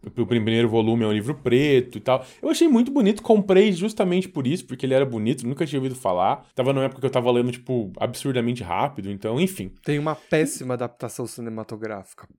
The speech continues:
Speaker 2: Péssima, péssima,
Speaker 1: Eu nem
Speaker 2: péssima.
Speaker 1: sabia que tinha uma adaptação cinematográfica.
Speaker 2: Tem, tem. Distorceram tudo. O personagem que é pra ter, tipo, acho que o Tom tem doze anos, eu acho.
Speaker 1: Doze anos. Doze
Speaker 2: E o
Speaker 1: anos.
Speaker 2: colocaram, ahn,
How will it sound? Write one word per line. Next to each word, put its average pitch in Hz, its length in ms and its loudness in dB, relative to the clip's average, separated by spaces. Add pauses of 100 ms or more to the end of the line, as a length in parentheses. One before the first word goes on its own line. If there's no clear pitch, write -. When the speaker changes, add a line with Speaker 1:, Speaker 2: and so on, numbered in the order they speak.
(180)
Speaker 2:
Péssima, 160 640 -2 (140)
péssima, 143 260 -2
Speaker 1:
Eu 107 100 -2
nem 135 160 0
Speaker 2:
péssima. - 20 -6 (220)
Speaker 1:
sabia 143 360 2
que 165 100 -6
tinha 147 220 -10
uma 151 80 -4
adaptação 151 340 -4
cinematográfica. 131 760 -4
Speaker 2:
Tem, 104 300 -10
tem. 101 100 -12
Distorceram 143 720 -6 (120)
tudo. 120 520 -10
O 117 640 -8
personagem 120 500 -8
que - 80 -16
é 120 60 -8
pra 113 160 -10
ter, 113 140 -10
tipo, 110 360 -16 (200)
acho 131 120 -12
que - 100 -12
o - 20 -16
Tom 165 260 -6
tem 135 240 -8
doze 165 420 -4
anos, 208 460 -8
eu 127 160 -10
acho. 127 100 -8
Speaker 1:
Doze 107 280 -4
anos. - 320 -10 (100)
Doze 123 300 -4
Speaker 2:
E 131 80 -2
o - 20 -4
Speaker 1:
anos. 123 180 -12 (120)
Speaker 2:
colocaram, 170 960 -2 (480)
ahn, 135 800 -12